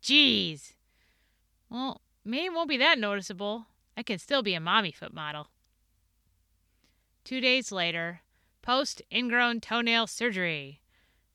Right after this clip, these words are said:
During my kids' nap time, I decide it's time. I get out a flashlight. I go to the bathroom and survey the wreckage. Up close,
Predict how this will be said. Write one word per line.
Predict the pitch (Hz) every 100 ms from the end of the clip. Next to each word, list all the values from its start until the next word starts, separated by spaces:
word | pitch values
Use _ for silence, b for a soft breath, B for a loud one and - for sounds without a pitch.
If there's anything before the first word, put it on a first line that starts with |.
| _
During | 156 160 170
my | 185
kids' | - 226 214
nap | 247 240 -
time, | 196 175 170 170 170 _ _ _ _ _ _
I | 160
decide | 151 147 - 185 190 190 196 196 190 _ _ _ _
it's | - -
time. | - 156 139 139 143 151 _ _ _ _ _ _ _ _ _ _ -
I |
get | 180 214 220
out | 214
a | 185
flashlight. | - 180 175 - 156 143 - _ _ _ _ _ _ _ -
I |
go | 175 220
to | 233
the | 226
bathroom | 185 190 190 - 208 196 202
and | 170 156
survey | - 202 190 175 190 190 190 - -
the | 185
wreckage. | 170 165 - 165 165 - - _ _ _ _ _ _ _ _ _ _ _ _ _ _ _ _ _ _ _ _ _ -
Up | 233 -
close, | 226 208 202 - -